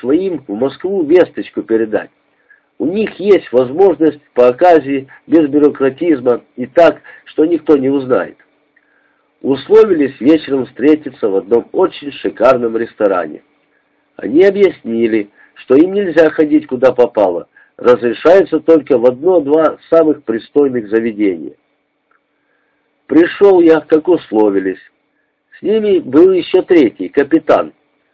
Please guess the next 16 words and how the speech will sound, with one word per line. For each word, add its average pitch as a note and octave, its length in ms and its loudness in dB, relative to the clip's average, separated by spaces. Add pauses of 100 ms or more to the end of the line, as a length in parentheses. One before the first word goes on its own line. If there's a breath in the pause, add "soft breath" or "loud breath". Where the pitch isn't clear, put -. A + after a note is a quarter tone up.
(180)
Сказал, D3+ 460 0
что A#2 220 -6
сегодня D3+ 460 0
в F2+ 80 -8
Москву D3+ 460 -6
уезжает, A#2 640 -2 (380)
передаст, C3+ 580 2
что - 200 -4
попрошу. G#2 680 -8 (1200)
Ну, F#3+ 140 -4
я G#3 180 2
тут F#3 260 -2
же D3+ 120 2
написал D3 520 0
короткую C3+ 540 2
записочку, B2 760 -6